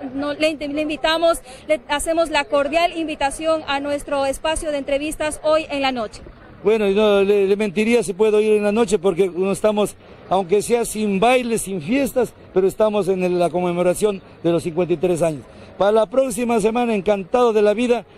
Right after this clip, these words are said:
Speaker 2: iré a conversar de este tema y de varios. Eh, asimismo que se informe algunos errores que pueden haber, porque somos seres humanos, de los funcionarios o a veces del alcalde,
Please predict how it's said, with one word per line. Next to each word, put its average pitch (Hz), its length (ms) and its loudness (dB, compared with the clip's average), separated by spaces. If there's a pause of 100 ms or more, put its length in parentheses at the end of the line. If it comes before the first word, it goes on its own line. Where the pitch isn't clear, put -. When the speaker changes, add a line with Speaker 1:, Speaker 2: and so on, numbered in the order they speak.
(200)
Speaker 2:
iré 220 480 4 (240)
a 170 100 0
conversar 185 720 0
de 160 120 2
este 175 220 -2
tema 214 340 0
y 185 100 2
de 170 140 0
varios. 190 460 0 (340)
Eh, 202 200 2
asimismo 247 500 2
que 208 140 2
se 208 100 0
informe 240 540 0 (460)
algunos 208 420 2
errores 220 520 2
que 214 100 0
pueden 208 260 2
haber, 214 220 2
porque 208 180 0
somos 202 260 0
seres 208 260 2
humanos, 233 500 2 (260)
de 190 140 2
los 196 160 0
funcionarios 185 760 0
o 185 80 2
a 185 40 2
veces 208 180 0
del 196 140 2
alcalde, 185 540 0